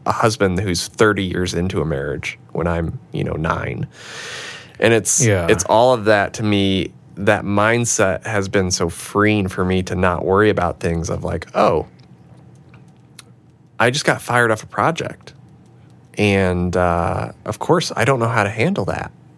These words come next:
Speaker 1: because it's never happened to me before." So these feelings and emotions I'm having are very normal and very, like, you know, it's just what happens.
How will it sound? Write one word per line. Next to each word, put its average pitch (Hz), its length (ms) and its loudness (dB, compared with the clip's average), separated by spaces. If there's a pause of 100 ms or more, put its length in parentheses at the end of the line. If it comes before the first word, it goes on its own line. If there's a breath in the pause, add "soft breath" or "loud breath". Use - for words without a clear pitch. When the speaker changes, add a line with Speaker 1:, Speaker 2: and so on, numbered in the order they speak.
(140)
Speaker 1:
because 98 920 0 (480)
it's - 120 -6
never 127 220 2
happened 180 220 0
to 101 80 0
me 95 100 0
before." 80 400 -2 (460 loud breath)
So 120 180 4
these 120 160 2
feelings 135 460 2
and 107 80 4
emotions 110 420 2
I'm 101 120 2
having 98 280 2
are 98 80 4
very 104 300 2
normal 95 500 2
and 85 140 -2
very, 92 300 4
like, 90 420 -2 (1000 loud breath)
you 117 140 2
know, 92 220 0 (160)
it's 98 160 -6
just 92 220 -2
what 104 120 2
happens. 110 640 -2